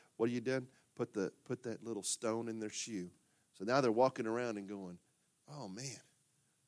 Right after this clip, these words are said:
what did he say to me again? What did she say to me again?" It's there, constantly thinking about it, constantly thinking about it. And you don't know what they're going through in their life. And when the Holy Spirit begins to work through you, talking about Jesus, you never know. You may say something to them,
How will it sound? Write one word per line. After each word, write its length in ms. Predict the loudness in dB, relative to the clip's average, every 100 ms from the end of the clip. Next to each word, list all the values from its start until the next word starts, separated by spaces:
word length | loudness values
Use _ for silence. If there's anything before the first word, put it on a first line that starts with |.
| _
what 180 | -12 -8
did 80 | -2
he 60 | 2
say 240 | 4 4
to 80 | 2
me 140 | -2
again? 400 | -2 -4 -6 -8 -2
What 140 | 0
did 140 | 2
she 120 | -2 0
say 220 | 0 0
to 80 | 0
me 140 | -2
again?" 340 | -2 -6 -8 -10 -20 _ -4
It's 200 | 0 0
there, 440 | 2 2 2 0 -8 _ _
constantly 480 | -2 0 2 0 -4
thinking 360 | -4 -4 -4
about 280 | -6 -6 -10
it, 60 | -12 -6
constantly 400 | -2 -2 -2 -2
thinking 320 | -4 -4 -2
about 180 | 0 0
it. 80 | -2 -14 -18 -6
And 120 | 0 6
you 80 |
don't 200 | 8 10
know 100 | 8
what 180 | 8 8
they're 120 | 6
going 400 | 6 6 6 4
through 260 | 6 8 8
in 80 | 6
their 160 | 4
life. 280 | 4 2 2 -4 -10
And 80 | 0
when 100 | 2
the 60 | 6
Holy 240 | 8 10
Spirit 320 | 10 10 10
begins 320 | 8 4 2
to 100 | 2
work 280 | 4 4 4
through 140 | 0 2
you, 300 | 4 4 2 -10 0
talking 320 | 2 4 4
about 240 | 4 4
Jesus, 460 | 2 -4 -2 -2 -2
you 80 | 0
never 240 | 2 4
know. 240 | 6 6 4 -6 _ _
You 160 | 4 6
may 140 | 6
say 240 | 6 6
something 280 | 6 2 2
to 120 | 2
them, 320 | 2 2 0